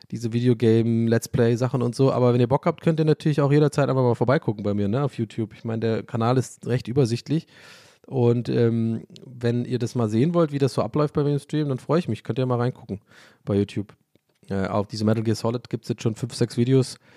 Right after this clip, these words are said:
sind so immer so ein paar Stunden lang und, äh, kann man, äh, wie ich finde, gut nebenher laufen lassen und sich das mal geben. Ich meine, im Endeffekt ist es <laughs> eigentlich wie ein Podcast, nur halt, wo ich, dass ich rumlaufe und extrem gut spiele, ein Spiel.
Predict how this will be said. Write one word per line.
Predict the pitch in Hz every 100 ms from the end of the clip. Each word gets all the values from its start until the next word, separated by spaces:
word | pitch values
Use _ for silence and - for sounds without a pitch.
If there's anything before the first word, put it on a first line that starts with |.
| - _
sind | - 117
so | 123
immer | 120 120
so | 117
ein | 117
paar | 117
Stunden | - 127 127
lang | 139 156
und, | 143 123 120 117
äh, | 117 117 117 113 110
kann | -
man, | 143 165
äh, | 165 156 151 143
wie | 143
ich | 190 -
finde, | 302 277
gut | 233 214
nebenher | 214 202 196
laufen | 196 202 190
lassen | 180 170
und |
sich | 156
das | - 151
mal | 147
geben. | 147 123
Ich | 101
meine, | 113 117
im | 110
Endeffekt | 127 147 143
ist | 139
es | 139 -
<laughs> |
eigentlich | 170 127
wie | 139
ein | 139
Podcast, | 135 - 107 98
nur | 113 110
halt, | 107 -
wo |
ich, | 113
dass | 120 113
ich | 117
rumlaufe | 131 110 113
und | 107 - - - -
extrem | - - 139 - 135 151 143 127
gut | 127 117 - -
spiele, | - - 123 107 - _
ein | - 104
Spiel. | - 101